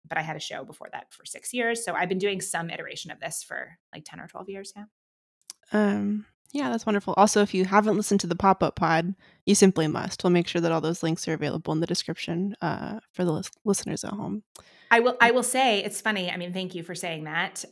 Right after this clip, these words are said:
Speaker 1: Um, so the first season of The Pop-Up Pod,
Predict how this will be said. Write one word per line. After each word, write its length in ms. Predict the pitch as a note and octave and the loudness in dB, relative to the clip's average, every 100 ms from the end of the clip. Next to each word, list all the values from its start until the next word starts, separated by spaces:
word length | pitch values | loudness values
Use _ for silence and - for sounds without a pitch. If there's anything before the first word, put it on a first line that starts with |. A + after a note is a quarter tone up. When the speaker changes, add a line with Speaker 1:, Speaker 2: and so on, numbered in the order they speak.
| - | -6
Speaker 1:
Um, 560 | F3 D#3 D#3 D#3+ E3 - _ _ _ _ | -4 -4 -8 -10 -12 -16 _ _ _ _
so 720 | - F3+ F3 E3+ E3 E3 - - | -8 -4 -2 -4 -6 -8 -10 -12
the 120 | F3+ | -10
first 380 | F3 G#3 G3 - | -6 -4 -4 -6
season 560 | - F#3+ F3 D#3 D#3 D3+ | -6 -6 -8 -8 -10 -10
of 120 | D#3+ | -12
The 80 | E3 | -12
Pop-Up 400 | - D3+ C#3+ C#3+ | -12 -12 -12 -14
Pod, 500 | D#3+ D3 D3 D3+ D#3+ | -10 -8 -6 -8 -12